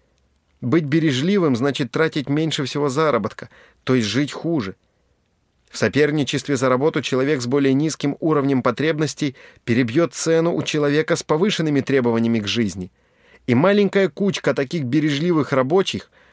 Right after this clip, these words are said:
во всякой переполненной области промышленности будет систематически понижать заработную плату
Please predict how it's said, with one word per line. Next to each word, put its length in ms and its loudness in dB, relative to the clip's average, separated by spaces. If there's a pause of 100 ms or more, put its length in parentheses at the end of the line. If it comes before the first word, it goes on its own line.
во 140 2
всякой 480 0 (280)
переполненной 720 4
области 500 0
промышленности 880 0
будет 360 0
систематически 920 -2
понижать 640 2
заработную 600 2
плату 460 0